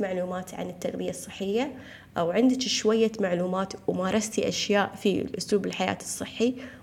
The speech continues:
ولكن كل مالك وتطيحين، كل مالك وتستسلمين، كل مالك وتزيد عندك المشاكل، يصير عندك زيادة وزن، آه، تحسين بخوف وتوتر من الأكل،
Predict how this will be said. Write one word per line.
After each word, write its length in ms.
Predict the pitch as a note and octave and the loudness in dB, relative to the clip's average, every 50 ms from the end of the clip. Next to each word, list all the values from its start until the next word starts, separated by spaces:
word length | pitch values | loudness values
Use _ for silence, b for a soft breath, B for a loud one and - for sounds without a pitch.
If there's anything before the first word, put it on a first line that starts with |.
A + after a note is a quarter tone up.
| B | B
ولكن 500 | - F#3+ F#3+ F#3+ F#3 - - F#3+ F3+ F3+ | 2 2 2 2 2 0 -2 -2 -2 -4
كل 260 | - - - G#3+ G3+ F#3+ | -8 -4 0 0 0 2
مالك 440 | F#3+ F#3 F#3+ G3 F#3 F#3 - - | 2 0 0 0 0 -2 -2 -2
وتطيحين، 720 | F#3 F3+ - - F#3 F#3 - - G#3+ G#3+ A3+ A3 G#3+ G#3+ G#3+ B B B B B B - | -2 0 2 2 2 2 6 8 10 10 10 10 8 6 2 B B B B B B 8
كل 140 | - B3+ G#3 | 8 10 10
مالك 340 | F#3 F#3+ F#3 F#3 F#3 F3+ - | 8 4 0 -2 -2 -4 -4
وتستسلمين، 840 | - - F3+ - - F3+ F3+ - - F#3 F#3 G#3+ G#3 G#3+ G#3 G#3 G#3 G#3 B B B B B - | -6 -6 -6 2 4 4 4 6 4 4 6 8 8 8 8 6 4 0 B B B B B 4
كل 140 | - A3+ G3 | 4 4 4
مالك 340 | F#3+ F#3+ F#3+ F#3+ F#3+ - - | 4 2 0 0 0 -2 -4
وتزيد 600 | - E3+ F3 - - - - F3+ F#3 A3 A3+ A3 | -6 -6 -6 -8 -12 -12 -8 4 6 6 8 8
عندك 260 | G#3+ G#3 G#3 G3 - - | 8 6 4 4 2 0
المشاكل، 640 | G#3 G3 G3 - A3 G3 G3+ G3+ - A3 G#3 G#3 - - - - - - - - - - - - - - - - - - - - | 2 2 4 4 4 4 6 6 6 6 6 4 0 -8 -16 -20 -20 -20 -20 -20 -20 -20 -20 -20 -20 -20 -20 -20 -20 -20 -14 -10
يصير 220 | - - B3 A3+ A#3+ | 0 2 2 4 4
عندك 140 | G#3+ G3+ G#3 | 2 2 2
زيادة 380 | G3+ - - G3+ G3 G3 G3 F#3+ - | 0 0 0 0 0 0 0 0 2
وزن، 380 | G#3 G3 F#3+ G3 G3+ F#3+ G3+ G3+ B B B B B B B B B B B B B B B - - | 2 2 4 4 2 2 2 -2 B B B B B B B B B B B B B B B 2 4
آه، 720 | - F#3+ F#3 F#3 F#3 F3+ F3+ F3 E3+ F3 F3 G2 - - - - - - - - - - - - G3 - | 6 6 8 8 8 8 8 8 6 6 6 4 2 0 -4 -8 -10 -10 -10 -16 -14 -6 -2 0 0 2
تحسين 600 | - - G#3+ G#3+ - - - A#3+ A3+ A3+ A3 G#3+ | 2 2 2 2 2 4 6 8 8 10 8 8
بخوف 680 | - - F#3 - - G3+ - A3+ G#3 G#3+ G#3+ - - | 8 6 4 4 0 2 4 6 6 6 6 2 -2
وتوتر 720 | - F#3+ - - G3+ G3 F#3+ G3+ G#3 - - G3+ G3 F#3+ | -4 0 4 6 6 6 6 4 2 2 2 2 2 2
من 120 | F#3+ F#3 F#3 | 0 0 2
الأكل، 600 | F#3 - - G3+ - - - G#3+ G3 G3 G3 F#3+ | 2 2 2 2 2 2 4 4 4 4 4 0